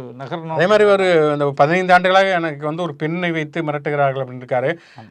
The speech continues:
Speaker 2: அவங்களுமே ஒரு ஆடியோ போட்டாங்க வந்து, அவங்க இவ்வளவு நாள் அந்த வீடியோக்கெல்லாம் போடாம அமைதியாக இருந்தார்கள்.
Speaker 1: ஆமா.
Speaker 2: அவங்க வழக்கம் போல அதுவுமே சொல்ல முடியாது, அவங்க என்ன பேசுறாங்கன்னா அது அதை விட வந்து அநாகரிகமாக தான் இருக்கிறது. அவங்க தனிப்பட்ட முறையில் தாக்கி ஒரு வீடியோ போட்டிருக்கிறாங்க.
Speaker 1: ஆமா.
Speaker 2: அப்புறம் திருச்சி மாவட்ட காவல்துறை அதிகாரி வருண்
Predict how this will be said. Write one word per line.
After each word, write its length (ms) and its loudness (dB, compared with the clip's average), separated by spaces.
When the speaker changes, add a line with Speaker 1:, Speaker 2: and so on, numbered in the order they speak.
Speaker 2:
அவங்களுமே 400 0
ஒரு 100 2
ஆடியோ 240 4
போட்டாங்க 360 -2
வந்து, 240 -6
அவங்க 200 -6
இவ்வளவு 280 -2
நாள் 260 2
அந்த 160 -6
வீடியோக்கெல்லாம் 520 -4
போடாம 280 -6
அமைதியாக 340 -8
இருந்தார்கள். 480 -8
Speaker 1:
ஆமா. 300 -10
Speaker 2:
அவங்க 280 0
வழக்கம் 360 4
போல 300 8
அதுவுமே 340 4
சொல்ல 240 2
முடியாது, 240 2
அவங்க 140 -2
என்ன 100 0
பேசுறாங்கன்னா 600 -2
அது 140 2
அதை 200 6
விட 180 4
வந்து 200 0
அநாகரிகமாக 580 0
தான் 140 -4
இருக்கிறது. 280 -6
அவங்க 180 -2
தனிப்பட்ட 360 -2
முறையில் 220 -4
தாக்கி 280 0
ஒரு 260 -4
வீடியோ 220 -4
போட்டிருக்கிறாங்க. 560 -8
Speaker 1:
ஆமா. 140 -2
Speaker 2:
அப்புறம் 280 -2
திருச்சி 260 -8
மாவட்ட 300 4
காவல்துறை 480 4
அதிகாரி 320 -4
வருண் 300 4